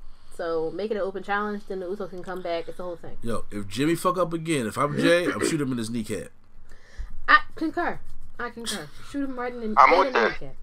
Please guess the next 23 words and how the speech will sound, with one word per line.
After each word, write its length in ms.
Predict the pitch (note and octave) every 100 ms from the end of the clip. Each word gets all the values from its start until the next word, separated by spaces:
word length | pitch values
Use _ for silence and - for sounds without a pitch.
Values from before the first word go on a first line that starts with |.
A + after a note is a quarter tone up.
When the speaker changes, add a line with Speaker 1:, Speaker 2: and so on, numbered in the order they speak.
| - - -
Speaker 2:
Yeah, 160 | D3
so 100 | C3
you 60 | C#3
can't 180 | D3+ C#3
drive 240 | C3+ B2
nowhere. 240 | A2 G#2+ A2+
I'm 60 |
gonna 100 | A#2
say, 120 | B2+ A2+
'cause, 160 | A2
bro, 140 | G#2 A#2
you, 200 | B2+ B2+
you 100 | C3+
messing 220 | C3+ B2+
up 60 | B2
my 140 | A#2
career. 400 | A#2 A2+ A2 - - - - -
Speaker 1:
For 60 | E3+ F3+ D3+ -
real. 500 | C4 B3+ G3+ C#3 A#2
Speaker 2:
<clears throat> 100 | -
So, 460 | - A3+ G#3+ G3 -
next 380 | D3+ G3+ A#3 -
up, 280 | F#3+ F3 -